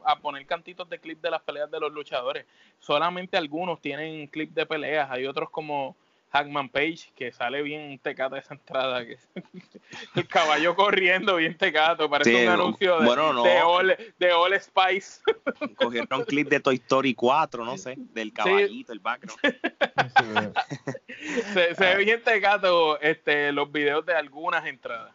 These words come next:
Speaker 1: La de Ortiz y Santana estaba cool, fíjate.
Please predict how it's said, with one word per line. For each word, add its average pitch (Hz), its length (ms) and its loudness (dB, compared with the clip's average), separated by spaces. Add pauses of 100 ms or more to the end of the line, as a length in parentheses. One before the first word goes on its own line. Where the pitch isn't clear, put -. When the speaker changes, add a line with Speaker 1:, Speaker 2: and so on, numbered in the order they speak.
(580)
Speaker 1:
La 165 200 2
de 170 360 4
Ortiz 170 340 2
y 247 100 2
Santana 247 380 2
estaba 175 400 2
cool, 135 220 -2
fíjate. 135 400 -2